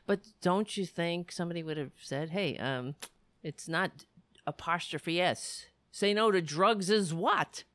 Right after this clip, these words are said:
we used to say. So that's how dumb they are. And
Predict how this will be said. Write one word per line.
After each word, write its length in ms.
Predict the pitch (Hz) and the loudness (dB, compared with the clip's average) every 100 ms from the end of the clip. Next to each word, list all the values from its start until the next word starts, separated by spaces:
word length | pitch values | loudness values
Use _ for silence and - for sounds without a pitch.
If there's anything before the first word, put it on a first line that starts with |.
| _ _ | _ _
we 120 | - 147 | -8 -6
used 220 | 147 - | -6 -6
to 100 | 139 | -4
say. 300 | 151 110 - _ | 0 -2 -2 _
So 220 | 175 143 - - - | -4 -4 -6 -20 -10
that's 200 | - 294 | -4 -2
how 100 | 277 | 0
dumb 300 | 202 165 160 | 0 0 0
they 160 | 139 117 | 0 -2
are. 160 | 107 - - - - _ _ | -4 -8 -14 -18 -20 _ _
And 640 | 170 160 165 160 156 160 | 0 2 2 -2 -4 -8